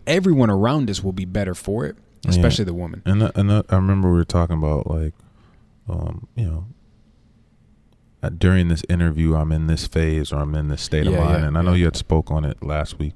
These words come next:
Speaker 2: but
Speaker 1: Mm.
Speaker 2: I'm, I'm definitely in that way of the superior man
Speaker 1: Mm.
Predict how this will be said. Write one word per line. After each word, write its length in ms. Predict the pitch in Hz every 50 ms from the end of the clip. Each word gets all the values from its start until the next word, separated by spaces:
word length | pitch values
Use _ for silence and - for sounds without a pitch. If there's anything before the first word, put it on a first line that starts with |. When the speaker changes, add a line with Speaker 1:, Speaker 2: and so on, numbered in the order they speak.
| -
Speaker 2:
but 220 | - 73 73 69 - - - -
Speaker 1:
Mm. 220 | 101 92 87 82 - -
Speaker 2:
I'm, 200 | 82 85 85 78 -
I'm 140 | 87 85 80
definitely 340 | 85 82 82 - - 82 80
in 120 | 78 78
that 200 | 73 73 64 57
way 280 | 73 80 82 82 80 76
of 60 | 76
the 80 | 73
superior 600 | - - - - - - - 82 80 78 76 76
man 360 | 76 76 78 76 76 76 73 92
Speaker 1:
Mm. 400 | 95 98 98 92 87 82 80